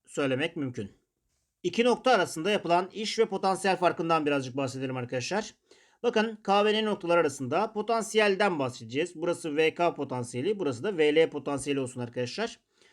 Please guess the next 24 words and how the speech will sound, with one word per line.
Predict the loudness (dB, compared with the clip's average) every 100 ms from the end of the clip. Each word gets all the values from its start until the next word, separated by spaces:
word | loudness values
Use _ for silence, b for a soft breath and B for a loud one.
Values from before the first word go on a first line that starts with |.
| b
Şimdi | -6 2 2 2
biz | -2 -4
iki | 0
nokta | 0 2 2
arasında | 2 -2 0
herhangi | 0 2 0 0
bir |
yükü | 0 -2 -4
taşırken, | -4 -2 -2 -2 -2 -6 b b b b -4
e, | -2 -2
burada | 0 0 0
bir | -2
iş | -2 2
yapmış | 2 0 -6
olacağız. | -6 -2 -2 -4 -8 -18 _ -2
Yani | 2 4 2 -2 -4 _
Q | -6 -2 0
yükünü, | 0 -2 -2 -4 -6 -6
bakın | -4 -2
arkadaşlar, | -2 -2 -4 -2 -6 0
K'dan | 4 4 4 2
L'ye | 4 2
taşıdığımızı | 0 -4 -2 -2 -2 -4
düşünelim. | -6 -6 -4 -6